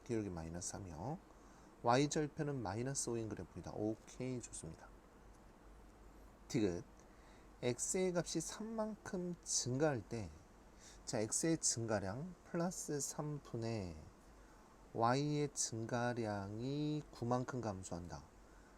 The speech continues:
마이너스 구다. 자, 그래서 기울기는 마이너스 삼이다. 어우, 좋습니다.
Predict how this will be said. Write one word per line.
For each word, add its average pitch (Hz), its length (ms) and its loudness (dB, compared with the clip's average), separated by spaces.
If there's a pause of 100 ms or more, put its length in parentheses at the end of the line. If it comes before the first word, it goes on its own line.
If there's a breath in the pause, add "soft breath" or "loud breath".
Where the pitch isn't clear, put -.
(100)
마이너스 123 640 2
구다. 90 320 -6 (680 loud breath)
자, 113 160 -2
그래서 110 280 0
기울기는 131 560 2 (100)
마이너스 107 520 0
삼이다. 117 400 -4 (500)
어우, 117 180 8
좋습니다. - 460 -6